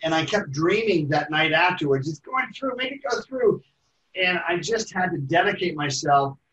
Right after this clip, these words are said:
to, you know, to getting better. And a big part of that was working through what my priorities were. And what I came to realize is most people,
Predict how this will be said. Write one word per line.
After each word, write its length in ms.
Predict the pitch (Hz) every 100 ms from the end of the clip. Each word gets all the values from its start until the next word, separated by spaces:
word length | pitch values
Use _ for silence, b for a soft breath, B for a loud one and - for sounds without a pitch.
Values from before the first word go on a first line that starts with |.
| _ _ -
to, 580 | 160 156 156 151 147 - _
you 120 | - 143
know, 240 | 139 139 -
to 100 | 165
getting 340 | 143 170 160 143
better. 340 | 180 175 151
And 320 | 147 151 151 -
a 60 | 143
big 200 | - -
part 240 | 226 247
of 60 | -
that 160 | 185
was 180 | 156 135
working 400 | 147 208 240 233
through 120 | 202
what 240 | 156 180 170
my 160 | 160
priorities 640 | - 156 147 151 175 185 185
were. 320 | 175 185 185 _ _ _ -
And 100 | 156
what 120 | 190
I 100 | 185
came 240 | 175 202 226
to 200 | 196 196
realize 300 | 190 170 143
is 140 | 139
most 360 | 143 196 240 -
people, 500 | 202 170 143 143